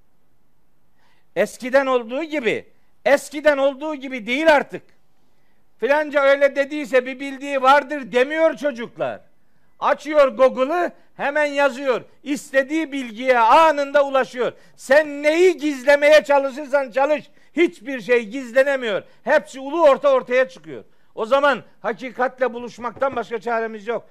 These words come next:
Ne kaçıyoruz? Kim, nereden neyi kurtaracak? Bir yere mi kaçacaksın?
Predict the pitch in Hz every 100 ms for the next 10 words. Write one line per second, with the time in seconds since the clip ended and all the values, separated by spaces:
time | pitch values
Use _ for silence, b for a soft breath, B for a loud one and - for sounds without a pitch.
0 | b 160 262 294 285 254 196 107 - _
1 | - - - 302 285 214 262 285 285 262
2 | 247 311 294 226 185 117 - 69 - -
3 | _ _ _ - - - _ - _ _
4 | - _ _ _ _ _ 123 208 220 254
5 | 269 214 208 165 143 - 117 98